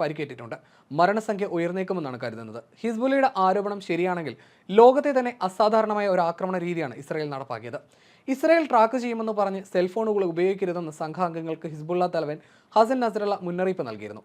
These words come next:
അതാണ് പേജർ ഉപയോഗം വ്യാപകമാകാനുള്ള കാരണമെന്ന് കരുതുന്നു. ഇത്രയും വിപുലമായ രീതിയിൽ ഒരേ സമയം ആക്രമണം നടത്തണമെങ്കിൽ ഒന്നിലധികം രാജ്യങ്ങളുടെയോ സ്ഥാപനങ്ങളുടെയോ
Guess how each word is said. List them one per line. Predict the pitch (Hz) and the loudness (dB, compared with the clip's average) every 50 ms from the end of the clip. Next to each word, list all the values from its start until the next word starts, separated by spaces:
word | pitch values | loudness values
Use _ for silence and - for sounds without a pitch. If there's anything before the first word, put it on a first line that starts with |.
| _ - 165 | _ 0 2
അതാണ് | 180 185 156 160 220 - _ - | 2 2 2 0 -4 -8 _ -2
പേജർ | 180 180 196 202 202 190 | 0 0 2 2 0 0
ഉപയോഗം | 175 180 175 185 180 165 | 0 0 0 -2 -2 0
വ്യാപകമാകാനുള്ള | 160 160 165 165 180 180 170 160 156 160 160 156 151 160 160 - 156 | 2 2 2 2 0 0 -2 -2 0 0 -2 -2 -2 -6 -6 -4 -2
കാരണമെന്ന് | 147 151 156 165 160 139 123 120 120 | -2 -2 -2 -2 -6 -8 -10 -10 -10
കരുതുന്നു. | 113 107 107 110 127 - - _ _ _ _ _ _ _ _ _ _ _ _ - | -12 -12 -12 -14 -16 -16 -18 _ _ _ _ _ _ _ _ _ _ _ _ -4
ഇത്രയും | 277 277 - 302 320 330 302 269 | -2 2 4 4 4 4 4 2
വിപുലമായ | 247 226 226 254 269 269 269 262 254 | 2 2 4 4 4 4 4 4 2
രീതിയിൽ | 254 240 233 233 220 202 | 2 2 2 2 2 2
ഒരേ | 185 185 208 240 233 | 2 2 0 0 0
സമയം | 247 226 220 220 214 196 | -2 -4 -2 -2 -2 -2
ആക്രമണം | 185 185 - 196 196 196 190 175 | -2 -2 -4 -4 -4 -4 -4 -4
നടത്തണമെങ്കിൽ | 156 151 170 175 170 170 156 131 117 - _ - | -6 -6 -8 -8 -8 -8 -8 -10 -10 -10 _ -6
ഒന്നിലധികം | 170 196 214 226 220 208 202 196 202 185 170 | -4 -2 0 0 0 0 -2 -4 -4 0 2
രാജ്യങ്ങളുടെയോ | 160 160 160 165 185 185 180 175 156 135 120 - - | 2 2 2 0 -2 -4 -2 -2 -2 -2 -4 -6 -12
സ്ഥാപനങ്ങളുടെയോ | - - 165 160 160 165 185 180 180 175 170 165 165 | -4 0 2 2 2 2 0 -2 -2 -2 -2 -2 -2